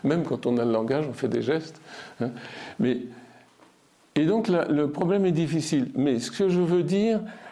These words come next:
là, et qui est très important, qu'il faudra réécouter, c'est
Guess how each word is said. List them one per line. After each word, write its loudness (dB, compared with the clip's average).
là, 2
et 2
qui 2
est 0
très 2
important, 0
qu'il -2
faudra 2
réécouter, 2
c'est 2